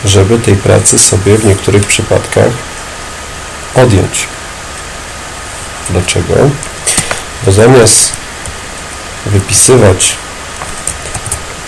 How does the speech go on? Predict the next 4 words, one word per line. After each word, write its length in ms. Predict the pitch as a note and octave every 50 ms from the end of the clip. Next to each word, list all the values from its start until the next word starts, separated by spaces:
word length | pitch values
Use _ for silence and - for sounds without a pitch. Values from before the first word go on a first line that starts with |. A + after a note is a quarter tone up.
| - - -
e, 680 | - - G#2+ G#2 G2+ G2+ G#2 G2+ G2 G2+ G2 G2+ G2 G2 G2+ - - -
wszystkie 380 | - - A#2+ - - - G#2
pola, 380 | G2+ - - G#2+ G2 F#2+ F#2+ G2 A2 C#3 C#3+ C#3+ - - - - - - - - - - - - - -
zazwyczaj 680 | - - G#2 G2+ G2+ G2+ G2 F#2+ - - G#2 G2+ G#2